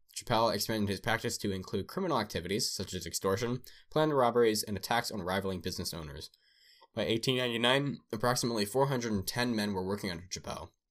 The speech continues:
It was around this time that locals began to refer to Chappelle's organization as the Chicago Spirit, taken from the name of the bar that served as the group's headquarters. Most of the Spirit's membership was comprised of common thugs and petty thieves, but the group's leadership,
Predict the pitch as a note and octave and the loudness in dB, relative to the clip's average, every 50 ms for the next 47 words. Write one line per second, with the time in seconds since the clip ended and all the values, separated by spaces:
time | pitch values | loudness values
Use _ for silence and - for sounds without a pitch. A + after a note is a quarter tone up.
0 | _ _ - A2+ A2 A2+ A2+ A2+ A2+ A2 G#2+ - - A2 A2 G#2+ G2+ F#2 G2+ G2+ | _ _ -4 -2 0 2 2 2 2 0 0 2 2 2 2 2 0 0 0 0
1 | G2+ G2 F2+ G2+ F2+ F#2+ F#2 F2+ F2 E2+ - G2 F#2+ F2 E2 - - F2 E2+ E2 | -2 -4 -6 -6 -6 -6 -4 -4 -6 -4 -4 -4 -4 -4 -6 -6 -6 -4 -4 -4
2 | D2+ D#2+ F2 F2 E2 E2 - G2+ G2 - F#2+ F2+ E2 F2 E2+ - - - - G2+ | -6 -6 -8 -8 -8 -4 -4 -4 -2 -4 -4 -6 -8 -8 -8 -8 -6 -4 -2 -2
3 | F#2+ E2 D#2+ - - C#3 A#2+ A2 B2 A#2+ - - - - - - - G#2 A2 G#2+ | -2 -2 -2 0 2 4 4 4 4 2 -2 -8 -20 -20 -8 -6 -4 -4 -2 -4
4 | G#2 - - A2 G#2 G2+ G2 F#2 G2 A2 B2+ C#3 B2+ G2+ G#2+ G#2 F#2+ F#2+ - F2+ | -6 -4 0 2 2 2 2 2 2 2 2 2 0 0 -2 -4 -4 -6 -4 -2
5 | F2+ F#2 F2+ F2 - - - E2+ E2+ F2+ E2 D2+ - E2 D#2+ E2+ E2+ - D2+ D2 | 0 0 0 -2 -2 -2 -2 -2 -2 -6 -8 -8 -10 -10 -10 -10 -12 -12 -14 -14
6 | - - - G#2+ G2+ - - D2+ C#2 - - - - - _ _ _ _ _ _ | -8 -4 -2 -2 -2 -2 -6 -10 -12 -12 -14 -14 -16 -16 _ _ _ _ _ _
7 | _ _ _ _ - _ _ _ _ _ _ - - G2+ G#2+ G#2 G#2+ G#2+ G#2 - | _ _ _ _ -20 _ _ _ _ _ _ -10 -4 -2 -2 0 2 4 2 4
8 | - A#2+ A2+ G#2+ G2+ G#2+ G#2+ G#2+ G#2 - A2+ F2 F#2 - - F#2+ F#2 G#2 G2 G2 | 4 2 2 2 0 0 0 0 0 0 -2 0 0 -2 -2 -2 -2 -2 -2 0
9 | G2 F#2+ - - - A2+ A2 G#2 G#2 - A2+ G#2 G2+ F#2+ - G2 A2 G#2 G2+ G2+ | -2 -2 -4 -6 -4 -2 -2 -2 -2 -2 -2 -2 -2 -2 -2 -2 0 0 0 2
10 | D3+ D#3 D#3+ D#3 D#3 - - - - - - - D#3 F3 - - - - B2 G#2+ | 2 2 2 0 0 -2 -6 -10 -16 -18 -4 0 2 2 2 2 -2 -6 -4 -2
11 | A#2+ A#2 A2 - A#2 A#2+ G#2+ A2+ A2 - B2 A#2 G#2+ - | -2 -2 -2 -4 -4 -2 -2 -2 0 0 0 -2 -2 -4